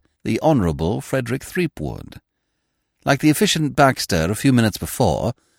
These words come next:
sudden emotion had caused him to upset his cup. The scrutiny of his lordship's lobelias had palled upon Smith at a fairly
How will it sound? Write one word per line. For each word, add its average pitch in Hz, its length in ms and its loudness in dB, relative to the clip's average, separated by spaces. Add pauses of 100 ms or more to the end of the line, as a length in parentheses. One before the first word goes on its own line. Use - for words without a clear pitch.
(160)
sudden 214 420 2
emotion 120 800 2 (220)
had 123 180 -6
caused 190 340 0
him 175 200 2
to 175 140 0
upset 180 480 0
his 131 200 -2
cup. - 440 -10 (2750)
The - 80 -8
scrutiny 139 540 2
of 85 120 2
his 85 180 -2
lordship's 98 600 0
lobelias 76 800 -4 (400)
had 143 220 -4
palled 226 360 4
upon 151 340 2
Smith 135 420 0
at 135 80 -2
a 147 40 0
fairly 220 360 0